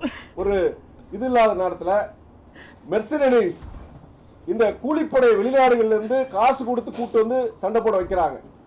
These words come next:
அது இல்லாம இந்த ஆள் பற்றாக்குறை இது பண்றதுக்காண்டி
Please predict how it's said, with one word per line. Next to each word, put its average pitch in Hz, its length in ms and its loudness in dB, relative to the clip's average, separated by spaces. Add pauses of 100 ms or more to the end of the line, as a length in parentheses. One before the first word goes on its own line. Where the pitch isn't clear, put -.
அது 170 300 -2
இல்லாம 262 800 2 (380)
இந்த 214 520 2 (180)
ஆள் 226 300 2
பற்றாக்குறை 240 600 0
இது 202 140 -2
பண்றதுக்காண்டி 196 840 -2